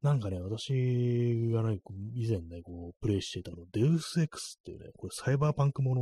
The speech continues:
のなんかこう、ゲームなんですけども、アールピージーなんですけども、その中にね、あの男性キャラ二人、主人公と、あのもう一人、あの、ハッカーみたいなね、凄腕のハッカーみたいな、こう、セキュリティ担当のね、こう、男性がいてるんですけども、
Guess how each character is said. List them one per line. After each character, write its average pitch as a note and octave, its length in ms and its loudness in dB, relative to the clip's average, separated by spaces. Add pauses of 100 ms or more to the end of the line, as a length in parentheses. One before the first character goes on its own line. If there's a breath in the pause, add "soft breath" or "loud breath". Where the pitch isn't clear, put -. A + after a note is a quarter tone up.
の A#2+ 80 2
な A#2 100 2
ん G#2 60 -2
か - 160 -16
こ - 220 -14
う、 - 40 -20 (600 loud breath)
ゲ A#2 120 2
ー - 20 0
ム F#2 80 -4
な - 60 -14
ん - 40 -16
で - 60 -18
す - 60 -18
け G#2+ 60 -10
ど F2+ 60 -6
も、 F2 140 -6
ア - 20 0
ー G#2+ 40 2
ル G#2+ 100 0
ピ B2 80 0
ー - 20 0
ジ G#2+ 100 -8
ー - 20 -4
な F2+ 60 -6
ん D#2+ 60 -14
で E2 80 -20
す - 80 -16
け - 80 -20
ど F2 100 -8
も、 F2 240 -10 (200)
そ - 160 -2
の D3+ 80 6
中 C#3+ 240 2
に E2 80 -6
ね、 E2+ 140 -12
あ F2 40 -10
の F#2 80 -6
男 A2 240 2
性 B2 180 0
キ B2 140 -2
ャ - 20 -2
ラ F#2 160 -6 (100)
二 - 180 -6
人、 F#2 200 -4
主 - 140 -4
人 B2 180 0
公 F2 260 -10
と、 D#2 240 -10 (200)
あ F#2 120 -8
の F#2+ 80 -6
も G2+ 140 -2
う - 60 -4
一 - 160 -2
人、 E2 140 -6
あ - 40 -18
の、 E2 220 -14 (560 loud breath)
ハ - 140 -6
ッ - 100 -4
カ G2+ 120 -2
ー - 20 -8
み F2 100 -8
た F2 80 -8
い E2 40 -12
な E2 120 -14
ね、 E2+ 180 -12
凄 A2 320 0
腕 B2+ 120 6
の A2 60 4
ハ A2+ 100 2
ッ - 60 -8
カ - 120 -6
ー - 20 -8
み F2+ 80 -8
た F2+ 80 -8
い - 20 -14
な、 E2+ 60 -10
こ F2 80 -8
う、 F2+ 40 -8
セ - 160 -4
キ A2 60 -6
ュ A2+ 40 -4
リ A#2+ 60 -4
テ A#2+ 120 -2
ィ - 40 -6
担 A2 180 -2
当 G#2+ 140 0
の G2 120 -2
ね、 F#2 160 -6
こ - 140 -12
う、 - 20 -8
男 F#2 200 -6
性 - 340 -8 (180)
が E2+ 100 -10 (200)
い A2 80 -6
て G#2 80 2
る G#2 80 2
ん E2+ 40 -6
で D#2+ 100 -16
す - 80 -16
け - 80 -10
ど F2+ 80 -12
も、 E2+ 180 -12